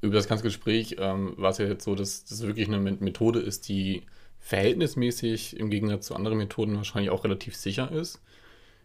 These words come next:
Ist es denn jetzt für Deutschland oder generell für, ich sag mal, für die Welt, ähm, so einer der, ja, letzten Auswege, C O zwei wirklich noch, äh, oder das C O zwei Problem wirklich in den Griff zu bekommen?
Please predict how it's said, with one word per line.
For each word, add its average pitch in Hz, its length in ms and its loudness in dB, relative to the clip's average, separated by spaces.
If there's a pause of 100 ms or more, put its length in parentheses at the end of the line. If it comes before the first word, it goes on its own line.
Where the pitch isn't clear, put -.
(180)
Ist 107 160 0
es 127 100 -2
denn 110 140 4
jetzt 107 160 0
für 104 120 -2
Deutschland 107 540 2
oder 101 200 0
generell 101 480 2
für, 104 300 0
ich - 100 0
sag 98 120 -2
mal, 95 120 -2
für - 100 -10
die 87 140 -4
Welt, 113 420 2
ähm, 117 380 -4
so 104 200 2
einer 101 200 2
der, 98 440 0 (1000)
ja, 95 260 4
letzten 110 360 0
Auswege, 135 760 0
C - 140 0
O 113 80 4
zwei 104 380 4
wirklich 107 280 -2
noch, 104 300 -4
äh, 95 400 2
oder - 160 -4
das 104 220 -4
C - 180 2
O - 20 4
zwei 98 320 4
Problem 104 420 -2
wirklich 104 260 -2
in 104 40 0
den 90 140 0
Griff 95 200 -2
zu - 140 -12
bekommen? 139 380 -4